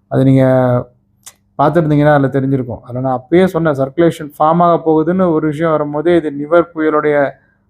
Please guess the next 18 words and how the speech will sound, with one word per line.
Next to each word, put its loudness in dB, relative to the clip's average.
பாத்தை 2
கிட்டத்தட்ட -2
ஒத்து -2
போவதற்கான 2
வாய்ப்பு 0
இருக்கு -2
அப்படிங்கிற 0
மாதிரி 0
தான் -2
சொல்லியிருந்தேன். 0
அந்த 0
மாதிரி 2
அதுவும் 0
முதலியார் 4
குப்பம் -2
அருகில 2
ரொம்ப 0
நேரம் 2